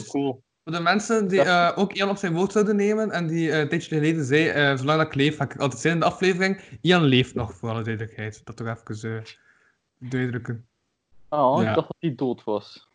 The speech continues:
Speaker 2: Nee, nee. Nee, en meer ga ik niet over zeggen, want dat in het licht van, eh, gebeurtenissen, die, eh,
Speaker 3: Yes.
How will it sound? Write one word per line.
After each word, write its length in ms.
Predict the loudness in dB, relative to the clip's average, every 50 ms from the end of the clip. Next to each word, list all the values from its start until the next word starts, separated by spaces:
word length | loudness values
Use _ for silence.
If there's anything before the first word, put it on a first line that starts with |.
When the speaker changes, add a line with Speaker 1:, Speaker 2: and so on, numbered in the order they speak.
| _ _ _ _ _ _ _ _ _ _ _ _ _ _ _ -14 -10 -8 -4 -2
Speaker 2:
Nee, 440 | 0 2 4 4 4 2 -2 -8 -12 -16 -20 _ _ _ _ _
nee. 500 | -10 -6 -4 -4 -4 -4 -6 -8 -14 _ _ _ -20 -20 -20 -20 _ _ -4
Nee, 160 | 0 0 2
en 120 | 2 4 4
meer 100 | 4 4
ga 60 | 4
ik 80 | 4
niet 100 | 4 4 2
over 120 | 2 2
zeggen, 220 | 2 2 2 2 0
want 120 | 0 0
dat 180 | 2 2 2 2
in 100 | 0 0
het 200 | -2 -2 -2 0
licht 240 | 0 0 0 -2
van, 180 | -4 -2 0 0
eh, 460 | 0 2 2 2 2 0 0 0 -2 -4 -8 -12 -20 _ -16 -12 -8
gebeurtenissen, 840 | -6 -2 2 2 2 2 2 -2 -2 -2 -4 -4 -6 -6 -6 -6
die, 180 | -8 -8 -6 -4
eh, 500 | -2 -2 0 0 0 -2 -2 -4 -4 -6
Speaker 3:
Yes. 80 | -10